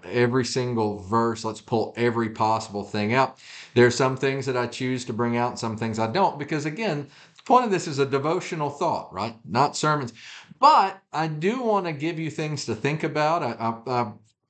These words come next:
the number one question that any pastor has to ask is, first off,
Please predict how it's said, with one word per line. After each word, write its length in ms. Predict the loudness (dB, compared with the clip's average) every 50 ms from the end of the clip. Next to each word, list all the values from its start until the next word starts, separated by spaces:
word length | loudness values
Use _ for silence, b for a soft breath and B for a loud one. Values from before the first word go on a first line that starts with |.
| _ _ -10
the 240 | -6 0 2 2
number 260 | 4 4 4 2 2 0
one 260 | -2 -2 -2 -4 -4
question 520 | -4 -4 -4 -4 -4 -8 -10 -10 -8 -6
that 140 | -6 -4 -2
any 180 | 0 0 0 -2
pastor 600 | -2 -2 -2 -2 -2 -4 -4 -4 -2 -2 -2 -2
has 340 | -2 0 0 0 0 -2
to 100 | -4 -4
ask 420 | -2 -2 -2 -2 -2 -4 -4 -4 -4
is, 120 | -4 0
first 340 | 2 2 4 4 2 2 2
off, 340 | 2 2 0 0 B B